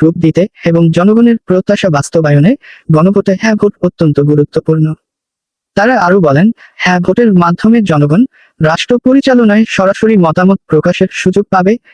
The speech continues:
যা গণতান্ত্রিক ব্যবস্থাকে আরও শক্তিশালী করবে। বক্তারা দেশের সার্বিক উন্নয়ন, সুশাসন ও ভবিষ্যৎ প্রজন্মের সাথে সবাইকে গণভোটে স্বতঃস্ফূর্তভাবে অংশগ্রহণ করে হ্যাঁ ভোট দেওয়ার আহ্বান জানান। বক্তারা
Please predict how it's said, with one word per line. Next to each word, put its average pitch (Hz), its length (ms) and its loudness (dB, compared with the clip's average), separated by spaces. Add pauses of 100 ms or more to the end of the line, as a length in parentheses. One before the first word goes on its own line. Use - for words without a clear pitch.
(140)
যা 156 180 0
গণতান্ত্রিক 180 640 0
ব্যবস্থাকে 175 640 -2
আরও 160 240 0
শক্তিশালী 156 600 -2
করবে। - 340 -10 (840)
বক্তারা 247 380 0
দেশের 202 280 0
সার্বিক 190 460 -2
উন্নয়ন, 175 440 2 (360)
সুশাসন 262 520 0
ও 214 120 2
ভবিষ্যৎ 196 440 0 (100)
প্রজন্মের 170 460 2
সাথে 214 400 -2
সবাইকে 151 480 -2 (320)
গণভোটে 202 440 0
স্বতঃস্ফূর্তভাবে 175 960 0
অংশগ্রহণ 185 580 0
করে 135 300 -2
হ্যাঁ 196 180 -2
ভোট 185 240 -2
দেওয়ার 151 220 0 (100)
আহ্বান 151 400 0
জানান। 147 340 -2 (840)
বক্তারা 226 420 0